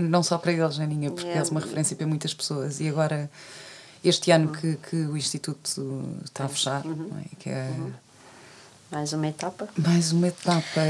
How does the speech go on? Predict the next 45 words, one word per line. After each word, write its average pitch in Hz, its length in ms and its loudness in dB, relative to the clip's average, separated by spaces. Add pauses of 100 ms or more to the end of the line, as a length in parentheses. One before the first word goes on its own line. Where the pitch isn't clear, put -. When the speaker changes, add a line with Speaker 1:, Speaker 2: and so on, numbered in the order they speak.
Speaker 1:
é 175 60 4
incrível. 170 540 8
Mas, 175 160 6
mas 180 160 6
a - 20 8
Speaker 2:
Dura. 185 80 8
Speaker 1:
história, 196 680 8
eu 180 100 4
acho 175 120 4
que - 80 2
o 185 40 8
impacto 180 420 2
que, 180 280 2
que 156 580 0 (340)
tu 170 180 2
e 151 120 2
o - 20 0
Francisco 160 520 0
Speaker 2:
Uhum. 160 60 -8
Speaker 1:
tiveram 151 280 2
na 151 80 4
vida 151 240 2
de - 60 -2
tanta 165 280 0
gente, 143 400 0 (100)
ao 139 120 -4
trazer 151 400 0
esta - 160 2
filosofia, 170 380 2
ao 156 80 4
levar 156 260 0
isto, 160 200 -2 (540)
é 175 60 6
incri-, 190 420 8
é 180 80 10
mesmo 185 320 8
bonito, 160 440 2
é, 165 260 4
é - 20 8
mesmo, 180 500 6 (840)
é 185 60 2
super 208 320 2
emocionante, 202 640 4
é 156 40 -4
tipo, - 280 -14